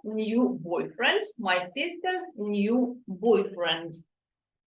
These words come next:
У першому варіанті у нас одна сестра, у другому у нас множина. Ну, однина. Хлопець сестри.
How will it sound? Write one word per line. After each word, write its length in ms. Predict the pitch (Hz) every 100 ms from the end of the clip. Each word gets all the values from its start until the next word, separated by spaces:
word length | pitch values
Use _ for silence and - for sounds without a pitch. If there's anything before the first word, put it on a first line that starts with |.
| _ _
У 160 | 240 254
першому 520 | 277 220 - 202 190
варіанті 460 | 190 190 175 175 180
у 100 | 175
нас 280 | 175 165 -
одна 500 | 240 214 190 165 160
сестра, 600 | 190 226 - 311 370 -
у 100 | 214
другому 500 | 202 285 359 370 311
у 140 | 208
нас 300 | 202 240 254
множина. 720 | 220 226 208 214 202 143 - - _ _ _ 190
Ну, 440 | 220 320 - - _ _ _ _ _ _ _
однина. 680 | 196 208 226 214 185 - - _ _ _ -
Хлопець 680 | 185 269 - 349 - - -
сестри. 840 | - - 185 247 - - 156 -